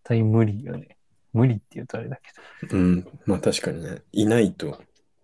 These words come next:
Speaker 2: 触れ合いがないと。うん。でもなんか、さ、こう、その授業で、なんかこう、そういう養護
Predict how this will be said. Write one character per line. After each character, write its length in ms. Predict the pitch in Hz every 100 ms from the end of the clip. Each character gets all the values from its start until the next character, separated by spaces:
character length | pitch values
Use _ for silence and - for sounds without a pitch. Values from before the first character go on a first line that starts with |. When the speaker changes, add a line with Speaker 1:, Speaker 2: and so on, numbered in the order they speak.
| _
Speaker 2:
触 140 | - 104
れ 140 | 98
合 100 | 107
い 60 | 101
が 160 | 98
な 120 | 98 92
い 100 | 87
と。 100 | - _ _ _ _ - - _ _ _ -
う 60 |
ん。 300 | 82 80 - _ _
で 100 | -
も 80 | 95
な 100 | 110
ん 80 | 110
か、 260 | 87 80 - _ _ _ _ _ _ _
さ、 320 | - - 76 - _ _ _
こ 340 | - 85 85 98
う、 120 | 107 _ _
そ 320 | - - 120
の 180 | 151 160
授 220 | 151 180
業 420 | 170 139 117 107
で、 400 | 117 127 127 - _ _ _
な 140 | - 104
ん 40 |
か 220 | 92 82 - -
こ 440 | - 73 76 - - _ _
う、 40 | -
そ 180 | - 98
う 60 | 90
い 200 | 92 92
う 80 | -
養 220 | 107 98
護 140 | 101